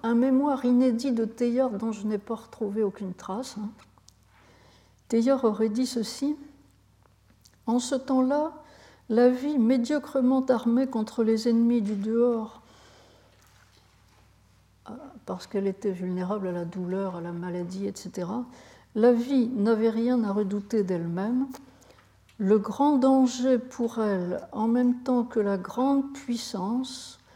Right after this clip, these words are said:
ont commencé le jour où elle a pris possession de soi en enfantant l'humanité. Le grand danger. Où est le grand danger ? Avec l'homme,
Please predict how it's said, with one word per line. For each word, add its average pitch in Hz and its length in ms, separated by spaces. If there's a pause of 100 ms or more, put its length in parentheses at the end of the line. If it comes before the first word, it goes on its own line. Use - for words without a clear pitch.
(360)
ont 196 140
commencé 254 640
le 202 140
jour 254 680
où 208 180
elle 196 120
a 196 60
pris - 280
possession 247 880
de 185 140
soi 233 640
en 196 260
enfantant 254 760
l'humanité. 208 800 (920)
Le 180 180
grand 185 320
danger. 165 560 (280)
Où 185 180
est 190 80
le 185 100
grand 185 280
danger ? 180 520 (1900)
Avec 262 400
l'homme, 220 400